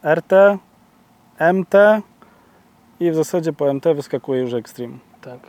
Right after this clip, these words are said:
Speaker 1: Czyli mamy pięć. Jest jeszcze jedna oddzielna kategoria. Nazywa się nalewka.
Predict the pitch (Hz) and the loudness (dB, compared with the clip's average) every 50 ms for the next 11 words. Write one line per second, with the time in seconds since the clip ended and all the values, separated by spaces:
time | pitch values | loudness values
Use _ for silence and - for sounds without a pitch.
0 | _ _ - 151 139 135 135 131 123 _ - 147 143 147 147 - - - _ _ | _ _ -18 -14 -12 -12 -10 -12 -12 _ -4 -4 -4 -4 -10 -16 -18 -20 _ _
1 | _ _ _ _ _ - 165 156 156 147 - - 139 131 131 135 135 131 127 123 | _ _ _ _ _ -10 -10 -8 -8 -8 -8 -6 -6 -6 -4 -6 -6 -6 -8 -10
2 | 117 127 139 151 156 147 - 143 135 139 139 147 143 143 147 147 151 143 _ _ | -10 -10 -10 -10 -10 -10 -10 -8 -10 -8 -8 -6 -6 -6 -6 -8 -10 -14 _ _
3 | _ _ _ _ _ _ _ _ _ _ _ _ _ _ _ _ _ _ _ _ | _ _ _ _ _ _ _ _ _ _ _ _ _ _ _ _ _ _ _ _
4 | _ _ _ _ _ _ _ - - 185 135 117 180 143 139 143 - - 135 - | _ _ _ _ _ _ _ -10 -8 -8 -6 -4 -4 -2 -2 -2 -4 -4 -10 -4
5 | - 175 143 139 - - - 151 - | -2 -2 -2 -2 -4 -6 -6 -4 -4